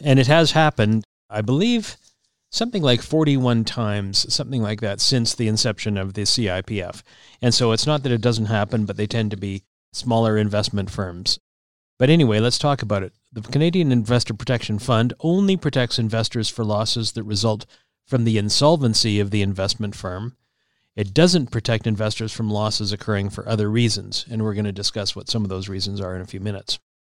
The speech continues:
So the C I P F insurance is essentially purchased by member firms through the fund, and as long as you have an investment account with a member firm, you don't need to purchase anything,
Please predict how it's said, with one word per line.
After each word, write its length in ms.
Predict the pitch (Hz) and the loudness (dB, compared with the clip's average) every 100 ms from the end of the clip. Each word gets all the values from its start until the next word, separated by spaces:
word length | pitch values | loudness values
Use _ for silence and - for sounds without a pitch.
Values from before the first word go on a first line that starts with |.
| - | -4
So 140 | 135 | 2
the 60 | 123 | 4
C 180 | 220 240 | 4 4
I 80 | |
P 180 | 233 147 | 2 4
F 140 | 135 127 | 4 4
insurance 600 | 110 - 165 127 120 127 | 2 4 4 4 2 2
is 280 | 127 110 | 2 2
essentially 500 | 113 170 165 135 113 | 2 2 2 4 2
purchased 540 | 107 - 214 127 113 - | 2 2 2 2 -2 0
by 160 | 113 | 2
member 320 | 113 135 131 120 | 4 4 2 0
firms 640 | - 123 113 113 - - _ _ - | 2 2 4 2 0 -2 _ _ 2
through 200 | 160 127 | 4 4
the 80 | |
fund, 420 | - 107 92 120 - _ _ _ - | 2 -2 -2 -6 -8 _ _ _ 0
and 160 | 120 | 2
as 120 | 117 | 4
long 200 | 139 214 | 2 4
as 120 | 208 123 | 4 6
you 120 | 127 | 4
have 120 | 120 | 6
an 80 | 113 | 4
investment 460 | 104 123 147 131 | 4 2 0 0
account 300 | 110 - 107 | 0 -2 -4
with 260 | 110 151 - | 0 0 2
a 20 | |
member 320 | 147 123 113 | 4 4 4
firm, 440 | 104 - 107 107 117 | 0 0 2 2 0
you 160 | 131 | 2
don't 180 | 165 139 | 4 4
need 180 | 123 107 | 2 0
to 60 | 107 | -2
purchase 360 | 110 101 107 | -4 -4 -4
anything, 520 | 110 104 101 98 95 | -2 -2 -4 -8 -10